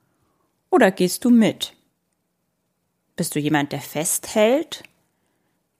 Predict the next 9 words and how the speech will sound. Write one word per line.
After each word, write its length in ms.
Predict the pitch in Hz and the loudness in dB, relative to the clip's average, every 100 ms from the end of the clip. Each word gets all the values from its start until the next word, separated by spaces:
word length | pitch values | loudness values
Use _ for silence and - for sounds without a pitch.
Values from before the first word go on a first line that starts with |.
| - | -18
der 120 | 135 | -16
kontrollieren 720 | - 180 170 - 196 226 226 | -6 -4 -2 0 4 4 4
möchte, 680 | 208 220 - - 247 247 214 | 2 0 -4 -2 0 0 -2
weil 140 | 147 | -6
die 180 | 170 170 | -6 -4
Welt 300 | 151 175 196 | -2 -2 -2
manchmal 540 | 156 180 - 185 180 180 | -4 -4 -4 -4 -4 -4
überwältigend 840 | 185 185 185 165 - 233 226 220 | -2 -2 -2 -4 -4 -4 -4 -6
ist? 500 | - 277 - - | -6 -6 -6 -10